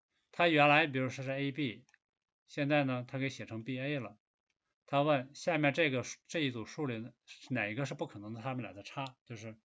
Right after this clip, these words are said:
A B减B A的差。那我们来看啊，那他写成A B，那实际上就应该写十A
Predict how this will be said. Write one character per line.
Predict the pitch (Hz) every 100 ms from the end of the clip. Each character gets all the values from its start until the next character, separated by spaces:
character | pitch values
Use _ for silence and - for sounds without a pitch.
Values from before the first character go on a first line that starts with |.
| _ _ _
A | 147 147
B | 151
减 | 113 104
B | 131
A | 123 131 139 _ _ _
的 | 117
差。 | - 131 127 _ _ _ -
那 |
我 | 113
们 | 107
来 | 110
看 | 135 104
啊， | 98 98 _ _ _ _ _ _ _ _ -
那 | 139 127 123 _ _ _ _ _ _ -
他 | - 170 - _ _ _ _ _
写 | - 131 113
成 | 135
A | 135
B， | 135
那 | 135
实 | 120
际 | 139
上 | 143 131
就 | 123
应 | 120
该 | 120
写 | 107 101
十 | - - 139
A | 139 147 147 143